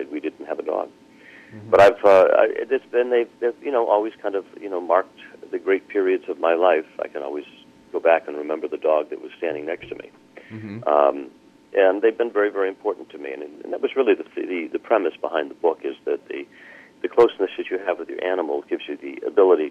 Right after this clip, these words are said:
Speaker 1: to, if you care-, carefully observe them, teach you many of life lessons from them.
Speaker 2: Mm-hmm, absolutely. And the titles of both books?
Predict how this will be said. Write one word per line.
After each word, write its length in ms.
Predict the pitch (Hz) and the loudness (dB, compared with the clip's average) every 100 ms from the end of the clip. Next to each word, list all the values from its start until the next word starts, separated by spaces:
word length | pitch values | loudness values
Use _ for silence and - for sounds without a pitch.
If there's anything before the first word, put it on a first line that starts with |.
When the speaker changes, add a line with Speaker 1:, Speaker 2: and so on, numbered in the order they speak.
| - | -8
Speaker 1:
to, 160 | 76 | -12
if 200 | - 78 | -10 -10
you 200 | 80 73 - _ _ _ | -8 -10 -12 _ _ _
care-, 140 | - 113 - | 2 2 2
carefully 360 | - 151 117 92 | 2 2 2 -2
observe 460 | 82 - 107 107 - | -2 -2 0 0 -2
them, 180 | 65 76 - | -14 -14 -16
teach 120 | 80 | -16
you 220 | - 78 71 _ _ _ - | -14 -16 -16 _ _ _ -10
many 280 | 95 110 80 | -6 -4 -6
of 120 | 80 | -4
life 180 | 82 85 | -4 -4
lessons 360 | 82 82 - 65 - | -6 -8 -12 -20 -20
from 140 | - | -20
them. 100 | - - _ _ | -20 -20 _ _
Speaker 2:
Mm-hmm, 400 | 85 92 104 113 | -20 -18 -16 -12
absolutely. 680 | 107 110 110 104 120 87 107 | -12 -12 -12 -10 -8 -8 -8
And 140 | 117 | -6
the 60 | 123 | -8
titles 460 | - 139 147 147 131 | -6 -4 -4 -4 -8
of 120 | 120 | -6
both 240 | 139 143 139 | -4 -2 -2
books? 460 | 139 - - - | -2 -2 -12 -20